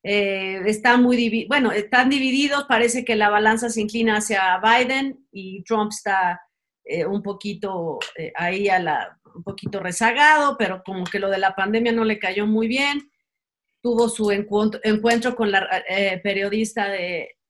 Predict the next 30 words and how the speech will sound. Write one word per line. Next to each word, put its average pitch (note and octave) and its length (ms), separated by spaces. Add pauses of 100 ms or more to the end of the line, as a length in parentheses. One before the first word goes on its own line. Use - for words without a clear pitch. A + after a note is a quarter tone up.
(280)
de F#3 200
sesenta G#3 460
minutos. A3+ 320
En C4 140
fin, B3+ 240 (220)
total G#4 320
que B4 100
salió B3+ 680
en A3 260
Amazon, A#3 760
se - 160
estrenó A3+ 460
en C#4+ 100
Amazon A3+ 380
una A#3 220
película G#3+ 440
de G3 100
Borat E3+ 360 (220)
dos. C#3+ 440 (760)
Borat D4 340 (140)
es, A#3+ 300
Borat C4 320
es A#3 100
este A#3+ 220
comediante G#3+ 1160
Sacha G#3+ 380
Baron F#3 280
Cohen, F3 440
que F#3+ 80
es - 160